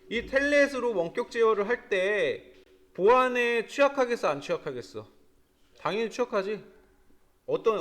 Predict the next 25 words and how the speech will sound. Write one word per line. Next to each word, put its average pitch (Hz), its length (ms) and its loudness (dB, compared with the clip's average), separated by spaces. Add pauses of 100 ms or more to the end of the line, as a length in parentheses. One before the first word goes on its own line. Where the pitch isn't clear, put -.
엄한 220 280 0
놈이 208 240 -6
들어와서 160 360 -4
내 135 220 -4
컴퓨터를 202 420 -6
원격 147 320 -10
제어하면 147 680 -8 (200)
안 147 180 -10
되겠죠. 151 460 -4 (680)
그래서 170 460 -2 (180)
이 185 100 -8
원격 175 460 -4
제어는 190 420 0
요때 196 560 -4
암호화 190 460 -4
기법을 170 420 -8
사용한다. 131 640 -6
암호화해서 160 600 -4
보안성을 160 580 -6 (160)
띄운, 190 320 -8 (160)
올린 151 380 -10
게 247 280 -2 (380)
에스에스에이치입니다. 127 1400 -10 (880)
들어봤죠? 127 560 -8 (840)
예. 110 180 -14